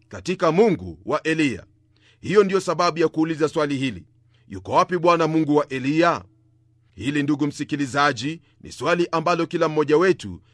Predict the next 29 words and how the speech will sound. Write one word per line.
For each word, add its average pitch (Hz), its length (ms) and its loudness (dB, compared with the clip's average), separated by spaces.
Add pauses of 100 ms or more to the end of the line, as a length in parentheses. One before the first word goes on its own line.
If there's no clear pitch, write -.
twafaa 160 320 -2
kujiuliza 156 540 0
leo 143 240 4
hii. 113 300 -6 (520)
Habari 143 380 0
ya 151 80 2
kuangalia 147 460 0
waume 151 280 2
kwa 143 180 0
wake, 147 440 0 (220)
mitindo 160 400 -2
na 160 120 0
taratibu 156 440 -2
zilizoko, 143 680 -4 (280)
si 196 260 -2
ndilo 175 260 0
laweza 165 340 2
kutuletea 156 460 -2
msaada 147 600 0 (340)
tunaouhitaji 156 1000 2
sasa 143 260 -4
hivi. 123 220 -4 (460)
Je, 127 340 0 (160)
habari 104 320 -6
gani 170 260 2
kumgeukia 165 500 0
Mungu 165 200 2
wa 156 140 2
Israeli 147 600 0